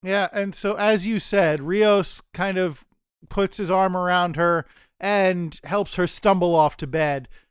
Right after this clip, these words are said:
While the last shot we see of that scene is an Admiral Picard who is kind of slumped over in his chair,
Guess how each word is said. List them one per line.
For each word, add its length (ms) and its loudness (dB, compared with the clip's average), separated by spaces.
While 380 4
the 80 -4
last 520 2
shot 440 0
we 100 -6
see 240 -6
of 140 -4
that 220 0
scene 520 -6
is 460 -4
an 180 -6
Admiral 400 0
Picard 680 0
who 180 -4
is 360 -2
kind 240 -4
of 100 -6
slumped 580 0
over 320 0
in 140 -2
his 220 -6
chair, 500 0